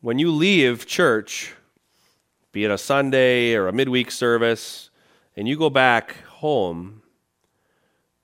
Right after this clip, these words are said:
do you go back to living your life, to the, the, the joys of house and home and job and hobbies and family?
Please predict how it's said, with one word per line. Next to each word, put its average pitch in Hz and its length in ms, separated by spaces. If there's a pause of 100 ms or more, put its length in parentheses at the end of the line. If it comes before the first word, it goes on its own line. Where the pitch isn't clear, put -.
(160)
do 113 120
you 147 100
go 147 180
back 120 420
to 127 100
living 127 400
your 110 160
life, 120 680 (960)
to 98 300
the, 95 360
the, 107 240
the 98 140
joys 127 640
of 95 160
house 135 540
and 98 120
home 127 520
and 101 200
job 131 520
and 98 100
hobbies 127 540
and 95 120
family? 127 680